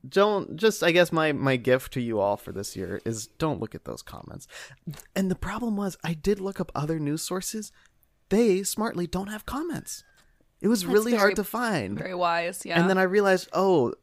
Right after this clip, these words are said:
Speaker 1: this terrible racist echo chamber, of course they would have comments. I did see one person calling out a racist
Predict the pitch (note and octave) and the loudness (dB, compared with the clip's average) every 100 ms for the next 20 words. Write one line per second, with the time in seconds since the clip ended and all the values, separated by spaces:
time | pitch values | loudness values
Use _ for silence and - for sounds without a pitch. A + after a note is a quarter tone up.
0 | - D3+ F3 - _ _ _ _ - F3 | -6 -4 -4 -6 _ _ _ _ -8 0
1 | G3 G3 F#3 F#3 F3+ - D3 D#3 E3+ - | 2 2 0 0 -2 -6 -4 0 0 0
2 | E3+ - - _ - E3+ - E3 - D#3 | -4 -6 -12 _ -4 -2 0 -2 0 -2
3 | A#2+ G#2 G2 - - - E3+ - B2+ C3 | -2 -4 -4 -6 -6 -2 -2 -2 0 2
4 | B2+ G2 A2+ F#2 - - - - - - | 2 0 -4 -6 -8 -14 -14 -16 -6 2
5 | E3 F#3 F3 C#3 A#2+ C3 C#3 C#3+ C3 B2 | 4 6 4 2 6 6 4 2 2 0
6 | A2 B2+ B2 B2 A2 A2+ G#2 G#2+ - C#2+ | -2 2 2 2 0 -2 -4 -6 -6 -8
7 | - | -10